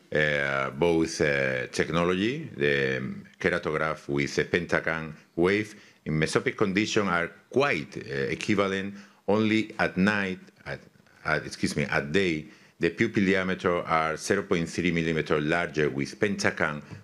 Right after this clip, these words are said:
because of the lu-, lux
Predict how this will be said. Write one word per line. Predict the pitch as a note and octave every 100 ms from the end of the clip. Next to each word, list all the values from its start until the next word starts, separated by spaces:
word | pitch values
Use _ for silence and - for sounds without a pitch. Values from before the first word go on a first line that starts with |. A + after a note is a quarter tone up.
| _ F2
because | G2 G2+ F#2+ E2+ E2
of | C#2+
the | C2+ C2+ C2 G#1 A1
lu-, | C2+ C#2+ C#2 C2+
lux | C#2+ F2+ E2+ -